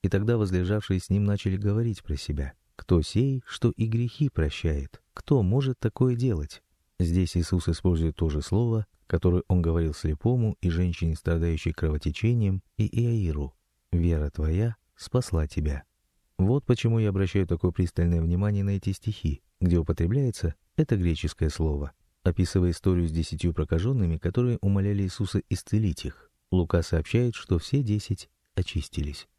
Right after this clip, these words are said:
Но только один из них, видя, что исцелен, возвратился и громким голосом, прославляя Бога,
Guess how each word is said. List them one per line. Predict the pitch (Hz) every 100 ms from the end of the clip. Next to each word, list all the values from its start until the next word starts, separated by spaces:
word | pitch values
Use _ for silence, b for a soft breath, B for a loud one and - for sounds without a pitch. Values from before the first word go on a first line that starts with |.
| _ -
Но | 95 85
только | 90 - 85
один | 80 120 127
из | 98
них, | 101 95
видя, | 92 95 87
что | - 85
исцелен, | 76 - 90 123 110
возвратился | 90 85 78 110 127 - 101 95 _ _ -
и | 82
громким | 85 143 135 107 107
голосом, | 95 95 87 85
прославляя | 82 78 82 80 78 73
Бога, | 87 110 95